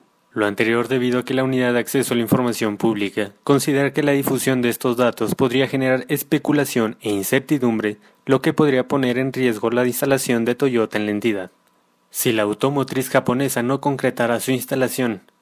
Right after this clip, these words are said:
se lee en el documento, el desarrollo económico de Guanajuato se vería afectado al no generarse la producción de servicios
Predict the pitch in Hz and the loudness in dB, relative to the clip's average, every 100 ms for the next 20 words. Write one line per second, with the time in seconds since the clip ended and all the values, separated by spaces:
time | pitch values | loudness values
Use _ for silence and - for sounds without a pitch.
0 | _ - 107 104 101 98 101 104 107 117 | _ -6 0 2 0 0 -2 0 -2 -2
1 | 117 131 - _ - 139 156 - 143 131 | -2 -4 -6 _ -2 0 0 2 2 2
2 | 123 117 135 131 117 120 113 117 127 131 | 2 0 0 0 0 2 2 2 0 0
3 | 131 127 117 139 135 123 123 - 139 - | 0 0 -2 0 2 2 0 -2 -4 0
4 | 120 113 127 127 131 165 147 139 131 - | 2 2 2 0 -2 -2 -2 0 0 0
5 | 120 117 147 147 - 123 113 104 110 107 | -2 0 0 0 -2 -2 0 0 -2 -2
6 | 139 - 117 104 | -2 0 -2 -2